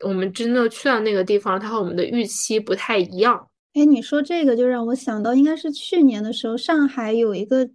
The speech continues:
Speaker 2: 地方，它的郁金香是不是就有一度成为了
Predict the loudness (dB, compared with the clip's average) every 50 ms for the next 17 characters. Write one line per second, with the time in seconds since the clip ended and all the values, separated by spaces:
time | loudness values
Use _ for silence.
0 | _ _ 2 2 2 2 0 -2 0 2 2 2 0 -2 _ _ _ _ _ -4
1 | 0 2 2 4 4 4 4 4 4 4 4 4 2 0 -2 -2 0 0 0 0
2 | -2 -2 0 0 0 0 0 2 2 2 2 0 -4 -6 -4 -2 0 0 0 -2
3 | -4 0 0 0 0 0 -4 -4 -4 -2 0 0 0 0 2 2 2 0 0 -4